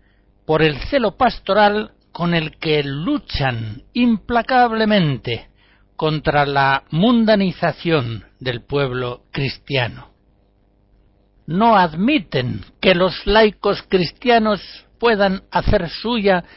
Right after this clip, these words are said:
la mentalidad y las costumbres del mundo pagano.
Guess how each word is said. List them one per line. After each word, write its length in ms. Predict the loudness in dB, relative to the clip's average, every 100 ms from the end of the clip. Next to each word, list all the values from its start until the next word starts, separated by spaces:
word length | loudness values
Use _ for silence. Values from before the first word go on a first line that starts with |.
| -20 _ -6
la 140 | -2
mentalidad 960 | 0 0 0 -2 0 2 4 4 0 -10 _ _ -8
y 100 | -2
las 220 | 0 0
costumbres 1000 | -2 -4 -4 -4 -2 0 -2 -4 -12 -18 -12
del 260 | -4 -2 -2
mundo 480 | -2 0 -2 -2
pagano. 520 | -2 -2 -2 -4 -12